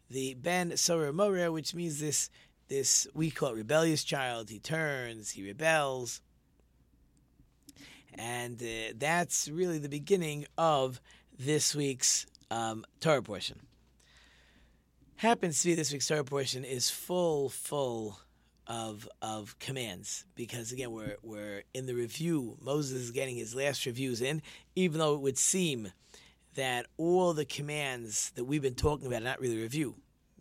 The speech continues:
For the most part, they haven't been discussed at all anywhere else in the Torah. But overall, this Torah portion is, like, chock full of stuff, which we can never get through all of them. But, uh,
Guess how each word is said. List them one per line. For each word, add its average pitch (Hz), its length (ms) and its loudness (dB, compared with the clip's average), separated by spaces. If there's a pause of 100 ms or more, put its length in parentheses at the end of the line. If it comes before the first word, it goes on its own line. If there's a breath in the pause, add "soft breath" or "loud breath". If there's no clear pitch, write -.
For - 180 -10
the 131 100 -4
most 160 280 0
part, 143 200 -2
they 131 120 -2
haven't 135 260 0
been 117 180 -6
discussed - 480 0
at 120 120 -6
all 139 260 0
anywhere 120 220 -4
else 107 160 -2
in - 40 -14
the 95 80 -14
Torah. 196 380 0 (480 loud breath)
But 143 300 0
overall, 196 920 8
this 170 240 2
Torah 175 280 2
portion 135 400 2
is, 127 120 -4
like, 120 280 -8
chock 151 360 -2
full 143 500 -2
of 107 200 -10
stuff, - 500 2 (560 loud breath)
which 151 220 -2
we 165 60 -2
can 147 160 -4
never 139 160 0
get 117 160 -6
through 113 160 -8
all 208 220 2
of 208 40 2
them. 190 300 2 (600 loud breath)
But, 139 380 0
uh, 117 440 -2